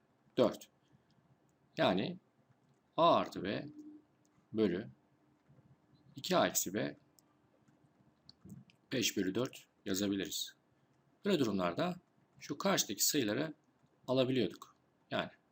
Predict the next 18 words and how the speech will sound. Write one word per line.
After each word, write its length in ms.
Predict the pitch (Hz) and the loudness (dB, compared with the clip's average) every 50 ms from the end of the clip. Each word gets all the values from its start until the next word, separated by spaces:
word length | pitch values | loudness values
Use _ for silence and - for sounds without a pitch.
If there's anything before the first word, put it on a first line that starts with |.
| - - _ _ _ _ _ _ _ _ _ _ _ | -20 -20 _ _ _ _ _ _ _ _ _ _ _
A 200 | 139 147 147 127 | 0 2 2 2
artı 260 | 107 98 - - 98 | 2 0 -2 -4 -4
B'yi 280 | 98 90 85 85 78 98 | -4 -4 -4 -4 -6 -4
beş, 400 | 117 135 147 - - - - - _ _ _ _ _ _ _ _ _ _ _ _ _ - - _ _ _ _ _ _ _ - 104 - - 98 101 | -2 -2 -2 -2 -2 -4 -6 -10 _ _ _ _ _ _ _ _ _ _ _ _ _ -20 -20 _ _ _ _ _ _ _ -16 -16 -14 -14 -10 -6
e, 360 | 98 92 90 90 87 90 90 | -6 -4 -4 -4 -6 -6 -8
iki 300 | - 127 123 - - 147 | -10 -8 -6 -2 0 0
A 140 | 110 90 90 | 2 0 0
eksi 320 | 95 98 - - - 117 | 0 0 0 0 0 0
B'yi 420 | - 95 85 82 101 120 135 139 - - _ _ _ _ _ _ _ _ _ _ _ _ _ | -2 -4 -2 -2 -4 -4 -6 -8 -12 -18 _ _ _ _ _ _ _ _ _ _ _ _ _
dört 400 | - 117 131 - - - - - _ _ _ _ _ _ _ _ _ - - _ - - _ _ _ _ _ - | 0 0 0 0 -4 -10 -16 -16 _ _ _ _ _ _ _ _ _ -20 -20 _ -20 -20 _ _ _ _ _ 2
alabiliriz. 680 | 151 160 143 107 92 80 85 110 143 - - - - - _ _ | 4 6 6 4 2 0 -2 -2 -2 -4 -4 -6 -8 -12 _ _
Taraf 300 | - 165 165 151 131 - | 0 2 4 4 2 0
tarafa 240 | - 107 101 95 101 | -2 -4 -4 -4 -4
toplarsak 760 | - - 139 139 - - 101 92 - - 123 127 - - - _ _ _ _ _ _ _ _ _ _ _ _ _ _ _ _ _ - | -4 -2 -4 -4 -2 -2 -2 -2 0 -2 -2 -4 -6 -8 -16 _ _ _ _ _ _ _ _ _ _ _ _ _ _ _ _ _ -4
üç 200 | 170 151 - - | 0 2 2 2
A 220 | 104 101 120 135 - _ _ _ _ _ _ _ _ _ _ _ _ - | 2 0 -2 -6 -10 _ _ _ _ _ _ _ _ _ _ _ _ -2
eşittir 480 | 135 127 - - - - - - - - | 0 2 2 0 -2 -6 -14 -18 -10 -6
dokuz, 460 | - 123 139 - 160 151 - - - | -4 -4 -4 -4 -6 -6 -6 -8 -10